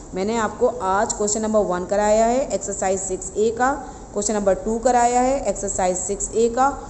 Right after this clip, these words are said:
और क्वेश्चन नंबर थ्री कराया है, exercise six ए का। तो ये तमाम काम आपको अपनी copy में करना है बेटा। किस में करना है बेटा? Copy में करना है। I hope you like it,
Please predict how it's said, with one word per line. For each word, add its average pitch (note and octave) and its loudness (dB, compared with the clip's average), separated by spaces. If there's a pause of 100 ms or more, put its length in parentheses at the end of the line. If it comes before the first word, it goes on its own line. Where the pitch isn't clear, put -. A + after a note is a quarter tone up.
(220)
और A#3 2
क्वेश्चन A#3 2
नंबर A3 -2
थ्री B3+ -2
कराया G3+ 2
है, G3+ -2
exercise G#3 -4
six A#3 -2 (100)
ए G3 4
का। E3 -4 (360)
तो G3+ 0
ये G3+ 2
तमाम A3+ 0
काम A3+ 2
आपको G3+ 2
अपनी A#3 0
copy G3+ 2
में A#3+ 0
करना F#3+ -2
है F#3 -4
बेटा। D#3+ -6
किस - -10
में G#3+ -4
करना G#3+ -2
है A#3 0
बेटा? A#3 0 (340)
Copy G#3 0
में G#3+ 0
करना F3+ -4
है। D#3 -6 (360)
I F3+ 4
hope G#3 2
you A#3+ 0
like A3+ 2
it, B3+ 0